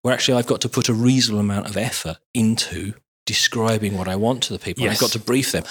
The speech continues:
Speaker 1: For me, that's a much larger task.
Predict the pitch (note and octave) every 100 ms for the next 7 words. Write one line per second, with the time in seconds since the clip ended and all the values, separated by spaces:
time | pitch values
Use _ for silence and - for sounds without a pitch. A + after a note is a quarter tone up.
0 | - - B2 D#3 D3 G#2+ - A2 A2+ B2+
1 | - - A2+ A2+ A2+ A2+ A2+ - E2+ -
2 | _ _ _ - - B2+ D2 - -